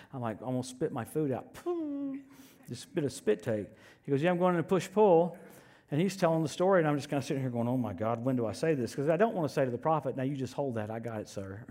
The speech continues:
<laughs> It's all over me." <laughs> No, it doesn't work that way. And, uh, so I waited for a little bit. Man, I was getting urgent and getting kinda freaked out. So I said, "Hey, pastor, I gotta say something to you." I said, "You know what? I, before you said that, I was at the church,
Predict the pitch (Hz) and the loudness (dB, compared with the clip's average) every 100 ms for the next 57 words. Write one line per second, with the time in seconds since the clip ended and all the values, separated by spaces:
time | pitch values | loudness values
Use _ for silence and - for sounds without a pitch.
0 | - 107 - - - - 120 - 139 135 | -16 -16 -16 -20 -10 -6 -6 -4 -4 -2
1 | 135 113 95 92 113 104 - - - - | -2 -2 -4 -8 -10 -12 -16 -18 -18 -8
2 | 247 226 - - - 135 151 160 151 147 | -6 -6 -12 -14 -4 2 4 4 4 4
3 | 147 147 135 131 160 160 - - - - | 4 2 2 4 6 4 2 -10 -12 -2
4 | 135 139 135 202 226 220 196 202 196 190 | 2 4 6 6 8 10 10 8 6 4
5 | 175 190 165 160 165 151 160 151 165 175 | 6 4 4 4 4 4 0 2 2 2
6 | 147 143 151 139 139 - 139 160 160 156 | -2 -2 -4 -2 -2 0 0 4 4 2
7 | - - - 156 139 151 147 156 160 165 | -2 -18 -4 0 2 4 4 2 0 0
8 | 175 - 147 151 131 170 165 131 123 117 | -2 0 2 2 2 0 -2 -6 -2 -2
9 | 123 127 - - - _ - 143 139 151 | -2 -6 -20 -20 -20 _ -2 0 2 2
10 | 156 151 156 113 - 139 123 151 151 156 | 4 4 4 0 -8 -8 -2 0 0 -2
11 | - 170 147 127 139 143 147 139 117 - | 0 0 2 0 2 -2 0 -4 -4 -4
12 | 180 170 - | -2 -4 -8